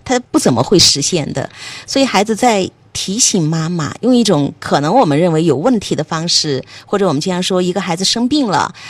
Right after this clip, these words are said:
就意味着孩子在提醒爸爸妈妈，我们这个家生病了。就是当家长他认为自己付出了所有心血的时候，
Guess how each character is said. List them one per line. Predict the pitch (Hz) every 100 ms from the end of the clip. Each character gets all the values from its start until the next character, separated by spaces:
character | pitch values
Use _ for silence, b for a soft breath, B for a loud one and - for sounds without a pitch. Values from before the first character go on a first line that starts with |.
| B -
就 | 202
意 |
味 | 196
着 | 175
孩 | - 160
子 |
在 | 170 165
提 | - 175
醒 | - 151
爸 | 151
爸 | 143
妈 | 139 143
妈， | 151
我 | 139
们 | -
这 | 175
个 | 131
家 | 240 277
生 | 294 226 202
病 | 214
了。 | 156 - B
就 | -
是 | 339
当 | 302 311
家 | 320 320
长 | 285 180 -
他 | - 247
认 | 285 277
为 | 180 151
自 | -
己 | 190 143
付 | 135 -
出 | 196 208
了 | 196
所 | 170 - 170
有 | 240 139
心 | - - 294 320
血 | - - 311
的 | 190
时 | 170 - 156
候， | - 165